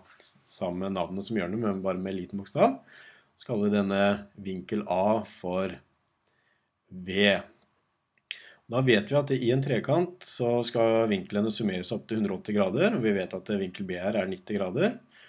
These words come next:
Hvis da denne vinkelen, vinkel A her, hvis den er V, så må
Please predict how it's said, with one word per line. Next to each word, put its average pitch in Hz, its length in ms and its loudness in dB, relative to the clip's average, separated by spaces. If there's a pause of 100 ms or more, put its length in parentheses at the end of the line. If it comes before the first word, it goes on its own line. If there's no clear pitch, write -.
(280)
Hvis 107 180 -6
da 101 140 2 (100)
denne 101 320 2 (240)
vinkelen, 104 540 0 (500)
vinkel 98 300 -4
A - 80 -2
her, 156 240 2 (500)
hvis 110 160 -12
den 95 240 -4
er 104 80 4
V, 143 120 4 (680)
så 117 320 -6
må 123 160 4